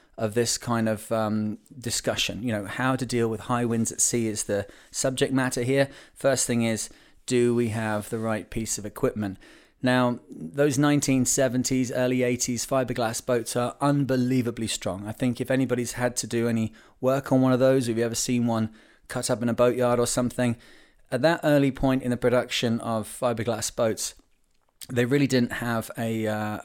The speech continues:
a full understanding of exactly how much material needed to go into each build. So they just kind of put a dash extra in every one, and, uh,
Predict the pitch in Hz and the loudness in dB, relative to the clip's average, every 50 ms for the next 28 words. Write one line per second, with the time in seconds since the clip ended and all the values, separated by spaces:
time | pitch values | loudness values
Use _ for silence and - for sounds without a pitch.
0 | - - - - - - - 160 156 143 139 131 131 117 - - 139 123 123 120 | -12 -10 -10 -10 -10 -4 0 2 4 4 4 4 4 2 0 0 0 0 0 0
1 | 117 107 113 113 113 117 110 - - 123 123 123 123 117 - - 117 107 - - | -2 -2 -4 -4 -4 -4 -4 -4 -4 -4 -2 -2 -2 -2 -2 -4 -4 -4 -2 -2
2 | 123 117 110 107 107 104 110 113 110 110 101 - 104 - 110 107 107 104 - 90 | -2 0 0 0 0 2 0 0 0 -2 -4 -6 -2 -2 0 0 0 -2 -4 -4
3 | 107 107 - - - 120 117 107 104 104 - - - - - _ - - - 127 | -6 -6 -8 -2 0 2 2 2 0 -4 -10 -18 -20 -20 -20 _ -8 -2 2 2
4 | 120 117 123 123 120 - - - 123 117 110 107 - - - - - _ _ _ | 4 4 2 2 0 -2 -2 0 0 0 0 0 -4 -8 -16 -20 -20 _ _ _
5 | _ _ - - 127 120 107 - 123 113 117 110 - - 131 120 113 - - - | _ _ -4 -2 0 0 2 2 2 2 4 2 2 2 2 2 2 -2 -4 0
6 | - 147 107 110 110 120 117 113 113 123 110 120 123 120 117 110 110 113 - - | 2 2 4 4 2 0 0 2 0 0 2 4 4 4 4 4 2 0 -2 -4
7 | 113 110 110 110 - 113 110 110 110 | -2 -2 -2 0 2 2 2 2 0